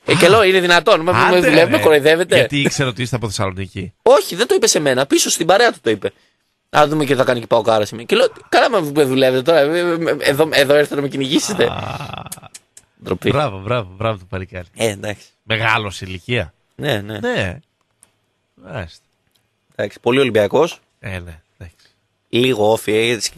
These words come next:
Speaker 1: κάνα δυο
Speaker 2: Α,
Speaker 1: αστεία, έτσι, ξέρω
Speaker 2: ναι.
Speaker 1: εγώ, φάρα και τέτοια
Speaker 2: Ναι,
Speaker 1: στο,
Speaker 2: ναι.
Speaker 1: στον τοίχο, γελάει ο κόσμος.
Speaker 2: Ναι.
Speaker 1: Ε,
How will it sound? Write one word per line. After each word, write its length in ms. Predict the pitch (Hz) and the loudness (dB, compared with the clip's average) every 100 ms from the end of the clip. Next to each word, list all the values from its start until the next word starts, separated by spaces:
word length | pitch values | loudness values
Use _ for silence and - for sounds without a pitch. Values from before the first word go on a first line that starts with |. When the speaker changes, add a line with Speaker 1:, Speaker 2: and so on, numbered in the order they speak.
| - | -4
Speaker 1:
κάνα 220 | 120 123 | -2 0
δυο 160 | 110 | 0
Speaker 2:
Α, 20 | 113 | 0
Speaker 1:
αστεία, 260 | - 113 | 0 0
έτσι, 160 | 110 - | -2 -2
ξέρω 160 | 104 | -4
Speaker 2:
ναι. 60 | 101 | 0
Speaker 1:
εγώ, 160 | 101 98 | 0 0
φάρα 400 | - 110 104 95 | -2 -2 -2 -4
και 120 | 90 | -6
τέτοια 260 | 107 101 110 | -6 -6 -8
Speaker 2:
Ναι, 60 | |
Speaker 1:
στο, 140 | - 104 | -6 -6
Speaker 2:
ναι. 60 | |
Speaker 1:
στον 160 | 90 92 | -6 -6
τοίχο, 240 | 98 113 | -6 -6
γελάει 260 | 110 98 101 | -4 -4 -4
ο 40 | |
κόσμος. 260 | 90 101 123 170 | -6 -10 -12 -16
Speaker 2:
Ναι. 160 | 139 90 _ _ _ _ - | -18 -20 _ _ _ _ -10
Speaker 1:
Ε, 720 | 117 120 120 117 - 113 - | -4 0 0 -2 -4 -6 -8